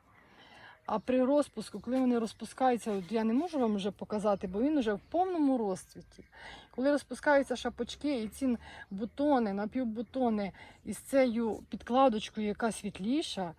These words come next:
це дуже гарне, дуже гарно виглядає і дуже красиво.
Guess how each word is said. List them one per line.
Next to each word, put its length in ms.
це 260
дуже 300
гарне, 480
дуже 320
гарно 640
виглядає 840
і 40
дуже 260
красиво. 800